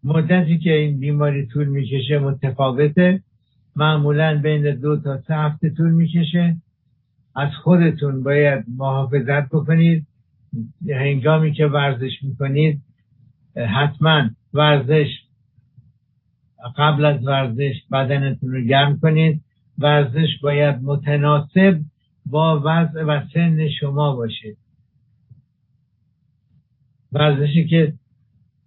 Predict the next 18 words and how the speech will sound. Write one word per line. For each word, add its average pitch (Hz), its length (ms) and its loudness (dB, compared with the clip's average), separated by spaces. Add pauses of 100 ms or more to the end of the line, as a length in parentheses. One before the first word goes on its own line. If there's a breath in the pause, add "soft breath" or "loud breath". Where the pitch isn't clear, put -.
(1300)
سنگین 147 560 4
نکنید. 147 560 2
نگید 147 280 0
من 131 280 -4 (1400)
پنجاه 139 440 0
سال 123 200 -2
پیش 135 300 -6
شامپیون 139 480 0
بودم، 139 340 0
امروز 127 300 -6
هم 135 160 -2
می‌تونم 127 500 -4
صد 123 120 -2
و - 20 -2
بیست 113 340 -2
کیلو 117 200 -2
بلند 117 300 -2
کنم. 104 340 -6